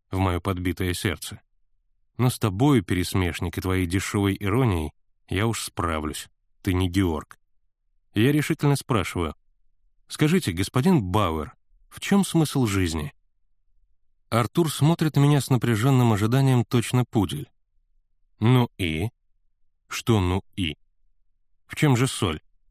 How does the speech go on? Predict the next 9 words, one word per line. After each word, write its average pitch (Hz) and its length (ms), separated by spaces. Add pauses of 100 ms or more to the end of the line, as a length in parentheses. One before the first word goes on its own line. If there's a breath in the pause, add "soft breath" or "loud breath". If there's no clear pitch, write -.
(220)
Это 117 180
ведь 107 180
острота 160 600 (300)
или 113 180
нет?» 95 340 (800)
«Нет», 120 460 (260)
холодно 92 440
отвечаю 87 500
я. 80 180